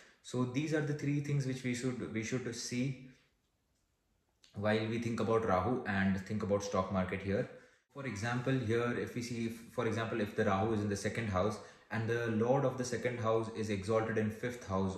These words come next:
or ninth house or eleventh house, it will be a very successful yoga for creating money through these professions, because here the Rahu is dominating the second house and the lord of second house is also exalted, which is the power source.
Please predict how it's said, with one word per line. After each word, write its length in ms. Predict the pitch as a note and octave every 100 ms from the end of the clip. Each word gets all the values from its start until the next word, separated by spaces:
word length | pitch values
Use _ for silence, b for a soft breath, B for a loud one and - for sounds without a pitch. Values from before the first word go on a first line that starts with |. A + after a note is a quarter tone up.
| -
or 400 | F#2+ F#2 F#2+ F#2 B B B _
ninth 360 | G#2+ G#2+ A#2 G2+
house 300 | G2+ G2 F#2+ -
or 200 | G2 F#2+
eleventh 380 | G2 G2+ A2+ G2+
house, 240 | F2 F2+ B B B
it 80 | G2+
will 100 | B2+
be 140 | C3
a 60 | C#3
very 260 | B2 C#3 D3+
successful 460 | B2 - A#2+ B2+
yoga 340 | G#2+ G#2 G2+ G#2
for 120 | G#2
creating 460 | - G#2 G2 G#2
money 440 | G2 G2 G2+ G2+ B B _ -
through 360 | A#2+ A#2+ A#2+ -
these 280 | G#2 G#2 G#2
professions, 480 | G#2 F#2 F#2 G2 F2+
because 360 | G#2+ C3 B2+ - B -
here 320 | A2 G#2 D3 E3 C3+
the 80 |
Rahu 320 | G#2 G2 A#2+ C#3
is 140 | B2+
dominating 580 | G2+ G2 B2 C3+ C3 C3
the 80 | A#2
second 340 | A#2 B2 B2+
house 320 | B2 C#3+ D3+ B B B
and 240 | B2+ C#3 C#3+
the 100 | C3
lord 280 | B2 D3+ D#3
of 80 |
second 340 | - C3 D3 C#3+
house 140 | C#3
is 100 | C#3
also 360 | - C3 C#3 C#3+
exalted, 560 | A#2 G#2+ B2 G#2+ F#2+
which 160 | G#2+ C#3+
is 140 | C3
the 100 | -
power 400 | C#3+ - B2+ C3+
source. 420 | C3+ - G#2+ F2+